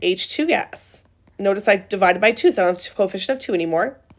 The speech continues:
Plus a half a mole of O two gas, 'cause one, you know, one O two divided by two is one half, giving me one mole of H two O gas. Or sorry, that is a liquid right there. H two O liquid. Phases do matter in these.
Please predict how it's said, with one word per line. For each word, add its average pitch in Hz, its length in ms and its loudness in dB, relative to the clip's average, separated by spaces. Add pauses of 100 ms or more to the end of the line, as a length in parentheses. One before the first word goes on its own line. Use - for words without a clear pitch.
(1120)
Plus 233 260 2
a 214 40 2
half 208 360 0
a - 20 2
mole 277 240 6
of 294 140 2
O 190 160 2
two 190 180 -2
gas, - 640 0 (300)
'cause 202 420 0
one, 190 460 2 (240)
you 196 100 0
know, 180 100 6
one 185 220 2
O 196 160 2
two 202 160 -6
divided 175 240 0
by 202 120 2
two 208 180 -6
is 185 100 -4
one 190 140 0
half, 208 420 -6 (800)
giving 226 240 0
me 214 120 0
one 190 300 2
mole 214 400 4
of 208 140 -4
H 185 240 0
two 185 160 0
O 180 60 4
gas. - 580 -6 (460)
Or 214 80 0
sorry, 175 220 2
that 190 120 2
is 190 120 -2
a 175 40 -4
liquid 175 300 -6
right 185 120 -10
there. - 300 -8 (640)
H 208 240 -2
two 202 80 0
O 190 40 2
liquid. 190 360 -8 (1080)
Phases 226 420 -4
do 208 140 -4
matter - 280 -2
in 175 80 -4
these. - 400 -10